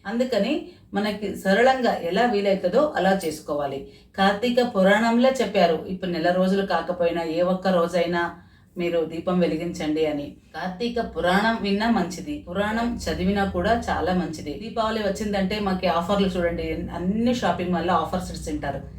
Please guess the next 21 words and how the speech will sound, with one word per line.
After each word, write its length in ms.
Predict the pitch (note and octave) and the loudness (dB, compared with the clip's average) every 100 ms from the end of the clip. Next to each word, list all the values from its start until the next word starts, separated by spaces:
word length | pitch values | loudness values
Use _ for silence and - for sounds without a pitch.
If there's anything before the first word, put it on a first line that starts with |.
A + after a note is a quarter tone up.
| - F3 | -10 -2
ఎలాగా? 380 | F3+ E3+ E3+ - - - | 2 2 0 -6 -10 -8
ఒకటి 300 | E3 F#3 - | 0 0 0
తీసుకుంటే 420 | - - F3+ G3+ | -10 -10 -4 2
ఒకటి 340 | - - D#3+ - | 2 2 -6 -6
ఫ్రీ, 400 | D#3 D3+ D3 - - - - - - | -4 -4 -4 -8 -18 -20 -20 -20 -4
ఒక 160 | F#3 G3 G3 F#3 F3+ D#3+ D#3+ D#3 - - | -2 2 4 4 2 0 -6 -8 -10 -14
శారీ 300 | - F#3 F3+ | -4 0 2
తీసుకుంటే 460 | F#3 F3+ - F3+ G3+ | 2 -2 -2 0 0
ఇంకొక 280 | F3 - F3 | 0 -2 -4
శారీ 320 | - D#3 E3+ | -2 -2 -4
ఫ్రీ. 380 | - D#3 D3+ D3+ | -4 -4 -4 -2
జాబ్ 300 | G3 G3+ A#3 | -4 -4 -4
చేసే 200 | G3+ G3+ | -4 -2
దగ్గర 460 | F#3 E3+ F3+ A#3 - - _ _ | -2 2 4 2 -2 -12 _ _
దీపావళి 460 | F#3 F#3+ G#3+ G#3+ G3+ | -4 0 0 2 2
బోనస్ 420 | F3+ F3+ G3+ F#3+ | 4 4 4 0
అని 240 | F#3 F3+ F3 | 0 0 0
కూడా 180 | F3+ | 0
ఇస్తూ 280 | A3 F#3 E3+ | 0 -2 -4
ఉంటారు. 420 | D3 D3 C#3 C#3 - - - | -4 -2 -4 -6 -10 -18 -4
అలాగే 540 | F#3 B3 B3 A3+ A3 | 0 2 2 2 -2